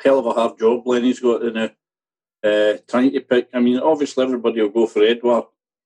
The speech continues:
But Edouard's not really an out-and-out striker. He likes to come back and get the ball to feet and maybe, like, a ten and a half role kind of thing, isn't he? Uh, so I, I'm not sure who,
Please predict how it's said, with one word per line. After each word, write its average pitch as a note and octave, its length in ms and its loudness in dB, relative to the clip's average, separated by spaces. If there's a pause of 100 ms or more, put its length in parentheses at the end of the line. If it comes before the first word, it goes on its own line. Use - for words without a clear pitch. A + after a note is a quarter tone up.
(120)
But D3 160 0
Edouard's G3+ 440 -2
not C3 160 2
really B2+ 200 0
an A2 240 -4
out-and-out B2+ 540 0
striker. C#3+ 400 -2
He G3+ 120 -2
likes A3 240 0
to - 80 -2
come - 220 -4
back C3 300 0
and B2 100 -2
get A#2+ 100 2
the A#2 80 -2
ball B2 260 0
to A2 80 -2
feet - 300 -4
and C3 140 2
maybe, C#3 300 2
like, B2 260 0
a - 60 -20
ten C#3 180 2
and B2+ 100 4
a G#2+ 80 0
half D3+ 320 -2
role F3+ 220 2
kind F3 180 -6
of D#3 120 0
thing, E3+ 220 -6
isn't G3 200 -6
he? F#3+ 160 -8 (760)
Uh, B2 380 2 (420)
so E3 360 -4
I, F3 220 -2
I'm G3+ 320 -2 (100)
not D#3+ 260 2
sure C#3 400 2 (500)
who, D3+ 380 4